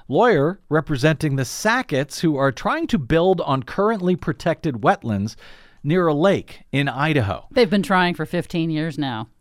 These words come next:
Speaker 1: In one exchange, for example, Justice Jackson jumped in to rebut a lengthy cross-examination by the Trump-appointed Justice Neil Gorsuch,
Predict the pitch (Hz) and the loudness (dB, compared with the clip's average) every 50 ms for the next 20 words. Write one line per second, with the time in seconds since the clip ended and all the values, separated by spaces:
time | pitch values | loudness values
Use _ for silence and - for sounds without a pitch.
0 | - - 147 151 135 127 147 175 185 185 - - - - 180 156 135 131 120 117 | -4 -2 0 0 2 2 2 2 2 2 0 -2 -4 -2 0 0 0 0 0 -2
1 | - - 135 117 110 127 139 127 120 110 123 113 104 101 104 95 - - 143 139 | -2 -2 -4 -2 0 0 0 0 0 0 2 2 0 0 -2 -4 -2 -2 -2 -2
2 | - - - 110 - - 143 135 135 131 - - 139 117 104 95 98 131 139 131 | -2 -6 -10 -10 -6 -4 -4 -2 -2 -4 -6 -6 -4 -4 -4 -2 -2 -2 -2 -2
3 | - - 135 131 127 120 - 135 104 95 107 110 98 87 85 120 143 196 214 - | -2 -4 -2 -2 -2 -4 -4 -8 -6 -2 -2 -2 -2 2 4 4 4 4 2 0
4 | - 117 113 107 98 101 113 156 175 - - - 160 139 127 117 - - 143 139 | -2 0 0 0 0 -2 0 0 -2 -2 0 2 2 2 2 0 0 -2 0 0
5 | 139 - - 127 107 107 131 123 120 113 113 120 131 - - 120 110 113 107 98 | 0 -4 -6 -8 -4 -2 -2 0 0 0 0 0 -2 -2 -4 -4 -2 0 0 -2
6 | 98 92 - - 123 127 117 117 95 - - 135 120 110 - 117 104 92 120 123 | -2 -6 -6 -4 -6 -4 -4 -6 -8 -4 -4 -4 -2 -2 -4 -4 -2 0 -2 -2
7 | 117 - - 101 - - 104 95 82 80 - 131 196 233 214 - - 214 196 - | -2 -2 -8 -14 -8 -4 -4 -4 -4 -4 -2 0 2 2 2 2 2 0 0 0
8 | - | -2